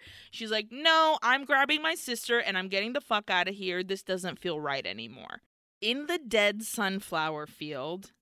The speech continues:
Ruth in the van comes back too. She looks over. She sees the sheriff is dead in the driver's seat next to her. She looks in the back. The deputy is dead in the back, but the door to the van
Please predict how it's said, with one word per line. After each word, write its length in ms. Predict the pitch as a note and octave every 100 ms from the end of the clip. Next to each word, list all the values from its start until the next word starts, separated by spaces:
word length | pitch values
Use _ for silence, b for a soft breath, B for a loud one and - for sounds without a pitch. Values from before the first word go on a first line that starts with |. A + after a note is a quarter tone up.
| _ _
Ruth 540 | G3 C4 A#3+ A#3 - -
in 200 | F#3+ G3+
the 100 | G3
van 560 | F3+ F3 D#3 D#3 E3+ - -
comes 360 | G3+ F#3 F3+
back 340 | E3+ D#3 D3+ -
too. 320 | - - D#2+ - _ _
She 160 | - -
looks 300 | F3 A3 -
over. 260 | F3+ E3+ F3
She 160 | -
sees 280 | D#3+ F#3 F#3
the 80 | G3
sheriff 480 | - F3 E3+ F#3+ G3+
is 120 | F#3+
dead 240 | D#3+ D#3+
in 120 | G3
the 80 | A3+
driver's 460 | G3+ D#3 D3 D3+ D#3+
seat 280 | - E3 E3+
next 280 | D#3+ D3+ -
to 100 | D3
her. 320 | - C#3 D3 B B B B
She 160 | - A3
looks 280 | F#3+ -
in 80 | F#3
the 80 | F3+
back. 340 | F3 G#3 A3
The 80 | -
deputy 540 | F3+ F3+ E3+ F#3 E3 D3+
is 120 | E3
dead 340 | D#3+ D#3+ E3+
in 100 | A3
the 80 | C4
back, 480 | G#3 D3+ D3 - - _
but 320 | E3+ F#3 E3
the 100 | F3+
door 580 | E3 F3+ C#4+ A3 F3 F#3 -
to 100 | G3
the 140 | E3+
van 560 | E3+ G#3 B3 E3 D#3